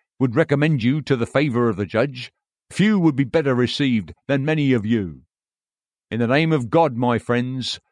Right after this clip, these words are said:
when you know right now in your own consciences that if you would be called to judgment as you have been and as you are, you would be certainly cast into hell,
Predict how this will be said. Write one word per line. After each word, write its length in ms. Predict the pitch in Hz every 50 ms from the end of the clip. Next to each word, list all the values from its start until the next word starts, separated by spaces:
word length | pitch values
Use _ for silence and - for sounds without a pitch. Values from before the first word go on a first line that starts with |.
| _
when 180 | - 107 113 120
you 160 | 135 156 156
know 360 | 147 139 147 143 131 143 156
right 320 | 147 120 113 131 143 143 -
now 400 | - 143 135 131 135 147 143 143
in 120 | 135 120 117
your 180 | 120 127 123
own 180 | 127 139 143 117
consciences 760 | - - 135 131 - 120 113 - - 113 117 117 117 113 - _ _ _ _
that 160 | - 113 117 131
if 200 | 135 - - 131
you 100 | 135 135
would 220 | 139 143 135 101
be 100 | - 127
called 400 | - - 143 151 156 151 151 -
to 80 | - 135
judgment 480 | - 143 139 120 - 113 123 120 - - - -
as 180 | 120 123 -
you 100 | 123 120
have 220 | 113 123 110 - -
been 380 | 123 113 101 98 104 113 110 _ _ _ -
and 180 | 113 120 123
as 180 | 127 131 123 -
you 160 | 117 117 110
are, 420 | 113 110 101 95 95 104 110 104 - _ _ _ _ _ _ _ -
you 100 | 135 135
would 160 | 131 135 117
be 100 | 90 139
certainly 540 | 123 - - 151 160 - - 123 117 110 98
cast 400 | - - 127 143 147 - - -
into 220 | 127 123 117 113
hell, 440 | 90 101 107 98 90 90 98 104 98